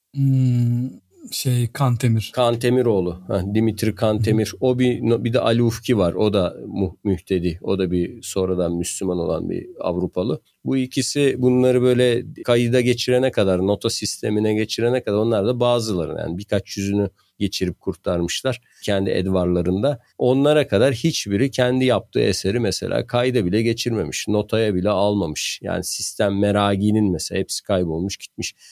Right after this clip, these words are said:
Speaker 2: O yüzden hani bir şey de var. Yani bir kendini övme ama bir yandan da hani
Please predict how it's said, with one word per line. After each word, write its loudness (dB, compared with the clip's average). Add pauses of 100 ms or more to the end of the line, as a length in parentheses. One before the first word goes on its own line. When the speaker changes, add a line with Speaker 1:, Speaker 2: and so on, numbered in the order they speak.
(180)
Speaker 2:
O 0
yüzden -2
hani 0
bir 0
şey 0
de 4
var. 2 (120)
Yani 4
bir -8
kendini 2
övme 2
ama 2
bir 0
yandan 2
da 2
hani 0